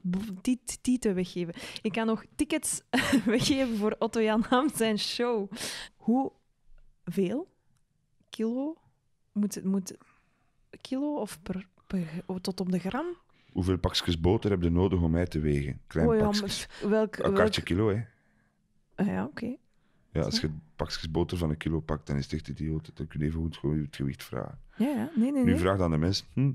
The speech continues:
Speaker 2: doe nog een keer maal vier.
Speaker 1: Pakje
Speaker 2: Dat is
Speaker 1: boter
Speaker 2: toch,
Speaker 1: van
Speaker 2: hè?
Speaker 1: tweehonderdvijftig gram. <clears throat> Pakje boter van twee, dus
Speaker 2: Ja,
Speaker 1: ja,
Speaker 2: een kaartje
Speaker 1: oké.
Speaker 2: kilo, ja.
Speaker 1: Kaartje, ja, ik ken dat niet, sorry. Ik ben niet
Speaker 2: Dat is
Speaker 1: van
Speaker 2: ook een
Speaker 1: deze
Speaker 2: straattheatergroep.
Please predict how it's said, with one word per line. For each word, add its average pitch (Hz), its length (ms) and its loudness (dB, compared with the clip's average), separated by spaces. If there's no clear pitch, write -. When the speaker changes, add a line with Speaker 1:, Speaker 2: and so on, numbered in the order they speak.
Speaker 2:
doe 110 120 -2
nog 120 100 2
een 117 80 0
keer 131 120 0
maal 131 240 2
vier. 110 140 0
Speaker 1:
Pakje 220 160 2
Speaker 2:
Dat - 100 -6
is 220 60 -2
Speaker 1:
boter 247 160 6
Speaker 2:
toch, 277 180 4
Speaker 1:
van 240 60 2
Speaker 2:
hè? 220 60 0
Speaker 1:
tweehonderdvijftig 233 760 2
gram. 370 200 -4
<clears throat> - 380 4
Pakje 226 280 -2
boter 240 220 0
van 226 100 0
twee, 202 260 -2
dus 185 400 -6
Speaker 2:
Ja, - 100 2
Speaker 1:
ja, - 60 4
Speaker 2:
een 330 60 -2
kaartje - 240 0
Speaker 1:
oké. - 140 -2
Speaker 2:
kilo, 69 200 0
ja. 71 160 -6
Speaker 1:
Kaartje, - 320 -4
ja, 175 220 -2
ik - 180 -8
ken 185 180 -2
dat 294 160 0
niet, 175 200 0
sorry. 233 360 -2
Ik 170 100 -4
ben 180 80 0
niet 185 80 -2
Speaker 2:
Dat 180 100 -2
is 180 60 2
Speaker 1:
van 180 100 0
Speaker 2:
ook 180 60 0
een 92 60 2
Speaker 1:
deze - 20 0
Speaker 2:
straattheatergroep. 98 840 0